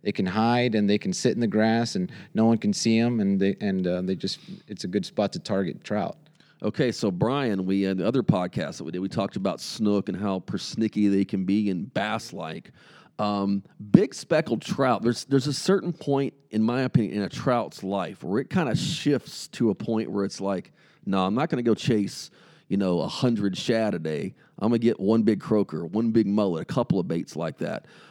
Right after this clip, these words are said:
Speaker 2: Uh, do you find that kind of down here, people are pressuring the bigger fish, that the bigger fish are even a bigger challenge,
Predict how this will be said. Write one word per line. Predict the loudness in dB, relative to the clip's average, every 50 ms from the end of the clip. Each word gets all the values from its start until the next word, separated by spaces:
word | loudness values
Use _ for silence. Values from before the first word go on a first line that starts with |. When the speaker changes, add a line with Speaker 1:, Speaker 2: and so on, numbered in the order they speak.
| -10 -4
Speaker 2:
Uh, | 0 0 2 2 2
do | 2 2
you | 4 4 2
find | 2 0 0 0 2 2 2 2 2 2 4
that | 2 2 2
kind | 0 -2 0 0
of | 0 0
down | 0 0 0 2 0 -2
here, | 0 0 0 2 2 2 0 -2 -4 _ _ -10
people | -10 -6 -2 -2 -2
are | -2
pressuring | -2 -4 -6 -6 -4 -4 -2 -2
the | 0
bigger | 0 0 0 0 -2
fish, | -2 0 0 0 0 -2 -4 -14 -18 _ _ -10
that | -8 -4 -4
the | -4
bigger | -6 -4 2 2 4 4 4 0 -2
fish | -2 0 0 2 2 0 0 -2
are | -2 -2
even | -2 -2 -2 -2 0 -2
a | -4
bigger | -4 -6 -2 2 2 2 4 2 0
challenge, | 0 -2 -2 0 0 0 2 2 0 0 -2 -4